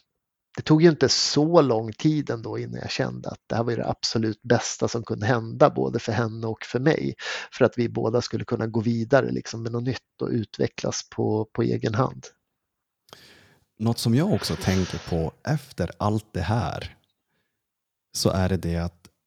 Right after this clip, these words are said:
Speaker 2: n-, n-, när ni väl går isär och du hinner landa lite grann i dig själv, du hinner kanske titta tillbaka på ditt liv, du har nu tre barn.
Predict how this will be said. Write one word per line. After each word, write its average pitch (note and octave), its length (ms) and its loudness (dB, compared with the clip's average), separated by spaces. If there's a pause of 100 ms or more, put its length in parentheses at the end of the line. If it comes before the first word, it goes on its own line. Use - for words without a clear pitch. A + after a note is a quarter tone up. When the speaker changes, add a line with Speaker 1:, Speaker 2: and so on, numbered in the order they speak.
(420)
Speaker 2:
n-, G#2 160 -2
n-, A2+ 220 2
när A#2+ 160 2
ni C3 100 2
väl D3 280 -2
går G2 220 0
isär F2 600 -4
och G2+ 120 -2
du G2+ 100 -2
hinner F#2 240 -2
landa F#2+ 420 0
lite F2+ 220 -4
grann E2+ 240 -4
i E2 60 -6
dig D#2 120 -10
själv, G2 400 0
du F2+ 80 -4
hinner F2 220 -4
kanske - 280 -8
titta F#2 220 -8
tillbaka G#2+ 520 0
på G2 140 -2
ditt F#2 220 -4
liv, A2 260 0
du E2+ 80 -4
har F2 80 -4
nu E2+ 100 -8
tre F2+ 340 -6
barn. G#2 540 -2